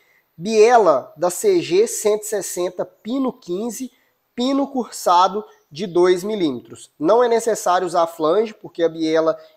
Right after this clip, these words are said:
é um milímetro menor, mas você vai ter que acertar a cabeça do pistão.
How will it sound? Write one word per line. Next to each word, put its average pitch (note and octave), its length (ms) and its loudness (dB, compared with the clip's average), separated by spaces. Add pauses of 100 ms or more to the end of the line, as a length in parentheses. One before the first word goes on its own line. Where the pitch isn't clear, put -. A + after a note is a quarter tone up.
(140)
é D#3+ 360 0 (120)
um C#4+ 240 2
milímetro G#3 640 -4
menor, G#3+ 540 2 (260)
mas F3 420 2
você F#3+ 240 -6
vai F#3 140 0
ter F#3 140 -8
que G#3 100 -6
acertar F#3+ 540 0
a F#3 60 0
cabeça E3+ 440 -2
do G3 100 -8
pistão. D#3 480 0